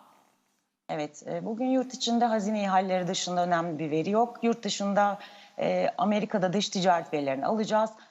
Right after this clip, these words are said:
Beklentiler dış ticaretin Kasım'da altmış beş milyar dolar açık vereceği yönünde, bunu da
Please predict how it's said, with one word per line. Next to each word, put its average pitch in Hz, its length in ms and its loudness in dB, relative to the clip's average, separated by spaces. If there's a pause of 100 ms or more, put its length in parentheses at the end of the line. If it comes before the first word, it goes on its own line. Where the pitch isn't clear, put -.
(160)
Beklentiler 208 760 0
dış 226 160 -2
ticaretin 185 480 0
Kasım'da 190 440 -4
altmış - 340 -2
beş 196 200 -2
milyar 165 320 -2
dolar 202 320 2
açık 202 300 -6
vereceği 147 340 0
yönünde, 190 440 0
bunu 185 160 0
da 151 180 0